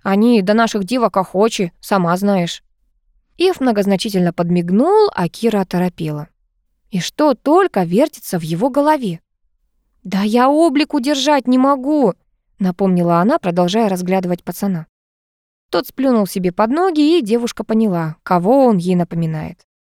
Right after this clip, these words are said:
Одного из тех подростков, которые постоянно ошиваются в торговых центрах и фудкортах.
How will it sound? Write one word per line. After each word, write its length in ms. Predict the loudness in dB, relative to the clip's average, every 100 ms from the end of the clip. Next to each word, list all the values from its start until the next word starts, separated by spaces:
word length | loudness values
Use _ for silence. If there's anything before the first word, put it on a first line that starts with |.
| -4
Одного 340 | -2 0 0
из 100 | 0
тех 200 | -2 -2
подростков, 500 | -2 0 -2 -2 -6
которые 340 | -4 -2 -2 -2
постоянно 520 | -4 0 2 2 2
ошиваются 500 | 0 0 0 -2 -6
в 40 |
торговых 380 | -4 -2 -2 -2
центрах 440 | -2 -2 -2 -6 _ _ -8
и 80 |
фудкортах. 680 | -4 -4 -4 -4 -4 -10 -14